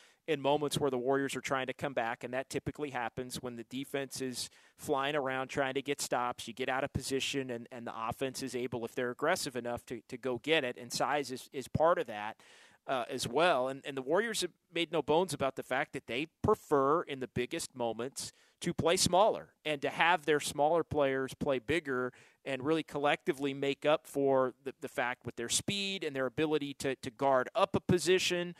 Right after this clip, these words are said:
from, from maybe their height, uh, to, a-, and also to collectively rebound and, and keep teams from, from really hammering them the way that, that the Suns did tonight at times. And,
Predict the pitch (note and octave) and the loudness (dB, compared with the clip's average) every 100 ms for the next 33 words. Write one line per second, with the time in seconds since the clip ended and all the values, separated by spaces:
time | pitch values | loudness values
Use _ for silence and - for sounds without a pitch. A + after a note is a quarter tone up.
0 | - - _ - E3 D3 - - C#3 D3 | -18 -20 _ 2 2 2 -2 -2 0 0
1 | D3 C#3 A#2+ A2+ E3+ F#3 F#3 - _ _ | -2 -2 -4 0 2 2 -2 -12 _ _
2 | _ C#3+ C3+ C3 - - D#3+ D#3+ E3+ D#3+ | _ 0 0 -2 -4 -2 0 -2 -6 -6
3 | D#3 D#3 D3+ E3+ F#3 E3+ D#3+ - D#3+ - | -4 2 4 4 4 4 2 -6 -10 -6
4 | D#3+ D3+ D#3 E3 C3+ D3+ B2+ D3+ F#3+ D3+ | -2 -2 -2 -4 -2 -4 -4 -6 -2 -2
5 | B2+ B2+ B2+ B2+ C3 B2 E3 - - D3+ | -2 -6 -8 -10 -14 -12 -12 -10 -10 -8
6 | C3+ - D3 C#3 - C#3+ C3 D#3+ D3+ B2 | -8 -2 -2 -2 -6 -6 0 0 0 -4
7 | C#3+ E3 D#3+ C3 B2+ B2 C3 C3+ A#2+ - | -6 -4 -2 -4 -4 -4 -2 -2 -4 -10
8 | - - B2 B2+ - D3+ C3+ - D3 D#3+ | -16 -12 -10 -6 -2 -2 -4 -6 -6 -4
9 | D3+ B2 A#2+ - B2+ - D3 E3+ D3+ A#2+ | -8 -6 -8 -8 -12 -8 -2 -2 -2 -6
10 | A#2+ - - - _ - F3 | -10 -12 -14 -20 _ -4 -4